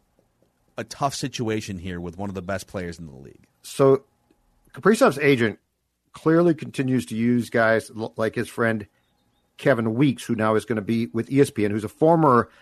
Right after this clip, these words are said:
Speaker 2: National Hockey League goaltender who was also Weeks' a-, agent at one point. And now LeBrun's, like,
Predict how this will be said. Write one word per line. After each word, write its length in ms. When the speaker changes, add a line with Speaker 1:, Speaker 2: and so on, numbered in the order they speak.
Speaker 2:
National 280
Hockey 180
League 160
goaltender 640
who 100
was 240
also 400
Weeks' 500
a-, 300
agent 300
at 140
one 180
point. 440
And 140
now 460
LeBrun's, 480
like, 320